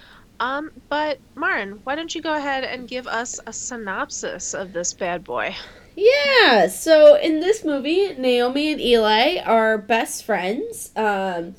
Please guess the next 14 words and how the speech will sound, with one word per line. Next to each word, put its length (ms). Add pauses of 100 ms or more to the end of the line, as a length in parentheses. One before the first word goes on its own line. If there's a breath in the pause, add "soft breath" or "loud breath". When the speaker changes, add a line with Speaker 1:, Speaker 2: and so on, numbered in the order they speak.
(380 loud breath)
Speaker 2:
Eli 640
is 240
gay, 640
and 520
Naomi 840
has 600 (200)
been 360
pining 640
for 320
him 360
and 180
hasn't 360
quite 500
fully 840